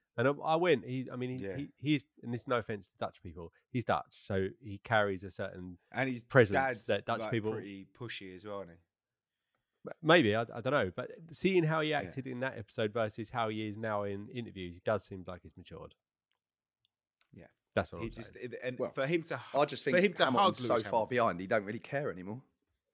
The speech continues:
Speaker 3: does he?
Speaker 2: Well,
Speaker 1: Ha-
Speaker 2: I think
Speaker 3: He's
Speaker 2: it
Speaker 3: long
Speaker 2: just
Speaker 3: gone,
Speaker 2: shows a
Speaker 3: isn't he?
Speaker 2: bit of growth, and, you know, you know, well, he doesn't see him as a rival anymore, I think, maybe, but he's coming cl-, he's coming back. Like, Mercedes,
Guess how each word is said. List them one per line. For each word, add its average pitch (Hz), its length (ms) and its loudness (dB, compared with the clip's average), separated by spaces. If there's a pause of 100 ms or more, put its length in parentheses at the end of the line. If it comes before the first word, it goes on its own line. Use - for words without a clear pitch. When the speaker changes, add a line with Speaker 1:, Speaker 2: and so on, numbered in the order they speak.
(140)
Speaker 3:
does 127 120 -8
he? 107 80 0 (340)
Speaker 2:
Well, 175 160 6 (200)
Speaker 1:
Ha- - 160 -4
Speaker 2:
I 160 60 2
think 175 240 -4
Speaker 3:
He's 131 140 -4
Speaker 2:
it 127 40 -4
Speaker 3:
long 156 100 2
Speaker 2:
just - 160 -4
Speaker 3:
gone, 151 100 2
Speaker 2:
shows 139 40 -2
a 135 120 -6
Speaker 3:
isn't 101 40 -4
he? 98 60 -6
Speaker 2:
bit - 100 -8
of - 100 -16
growth, 131 440 -6
and, 117 120 -12
you 107 60 -10
know, 98 120 -12 (200)
you 113 100 -12
know, 101 160 -6 (300)
well, 135 300 2 (220)
he 147 100 -6
doesn't 156 220 -2
see 139 220 -6
him 127 100 -8
as 110 100 -10
a 110 140 -8
rival 123 380 2
anymore, 92 400 -10
I - 20 -20
think, 87 300 -18
maybe, 69 420 -20
but 147 300 6 (260)
he's 143 180 -6
coming 175 420 -6
cl-, 160 140 -10
he's 151 140 -8
coming 220 220 -8
back. 214 260 -6
Like, 160 180 -6
Mercedes, 156 680 -6